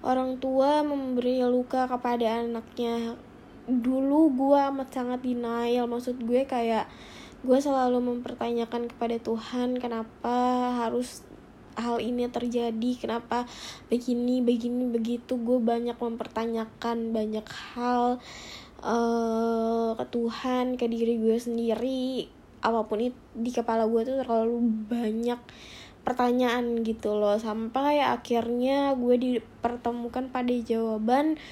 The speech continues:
em, ya memang keadaannya pada saat itu begitu gitu loh.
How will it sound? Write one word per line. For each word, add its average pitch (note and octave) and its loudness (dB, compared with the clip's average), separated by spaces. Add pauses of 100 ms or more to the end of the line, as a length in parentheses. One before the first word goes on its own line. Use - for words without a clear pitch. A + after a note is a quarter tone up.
(520)
em, A#3 0 (240)
ya B3 6
memang B3+ 4
keadaannya B3 2
pada B3 4
saat A3 -4
itu E4 0
begitu B3 0
gitu A#3 -2
loh. A3 2